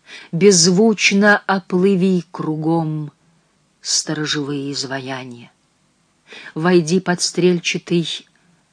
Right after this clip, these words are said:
намет, и пусть душа твоя поймет безвыходность слепых усилий,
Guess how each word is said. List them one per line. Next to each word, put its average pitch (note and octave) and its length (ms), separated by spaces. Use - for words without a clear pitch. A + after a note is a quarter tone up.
намет, D#3+ 800
и G3+ 80
пусть F3 440
душа F#3 440
твоя F3+ 420
поймет E3+ 760
безвыходность D#3 1080
слепых D3+ 580
усилий, D3 560